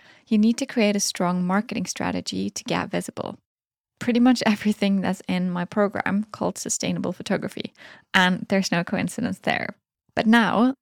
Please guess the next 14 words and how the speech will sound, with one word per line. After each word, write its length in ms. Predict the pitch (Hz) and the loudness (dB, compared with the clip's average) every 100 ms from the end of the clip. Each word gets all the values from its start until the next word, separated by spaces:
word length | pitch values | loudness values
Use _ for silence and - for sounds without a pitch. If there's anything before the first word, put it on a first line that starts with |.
| - | -2
let's 240 | 196 202 | 0 2
talk 240 | - 196 196 | 0 -2 0
about 220 | 196 202 | 0 -2
the 80 | 180 | 0
benefits 480 | 190 190 202 214 - | 0 0 0 -4 -4
of 200 | 190 - | -10 -6
creating 460 | - 170 175 185 | -2 -2 0 -2
your 140 | 180 165 | -2 -4
dream 360 | - 185 196 | -4 -2 -2
client 380 | 208 - 170 170 | -4 -4 -4 -4
profile. 480 | - 156 - - - - _ _ _ _ _ _ _ _ _ - | -4 -6 -6 -10 -10 -16 _ _ _ _ _ _ _ _ _ -12
The 80 | 180 | -8
first 340 | - 247 240 - - | 0 2 0 -4 0
one 160 | 202 | 0